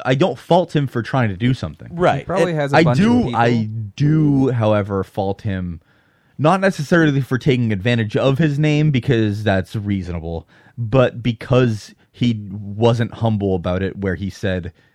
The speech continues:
Speaker 1: "I should start where I should
Speaker 2: Right.
Speaker 1: start."
Speaker 2: Right.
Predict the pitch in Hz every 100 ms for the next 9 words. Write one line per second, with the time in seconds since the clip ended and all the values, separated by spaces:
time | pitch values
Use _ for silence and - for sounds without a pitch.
0 | _ _ _ - 107 101 123 98 - -
1 | 104 95 95 101 98 92 87 127 110 90
2 | 107 87 80 _ 127 107 95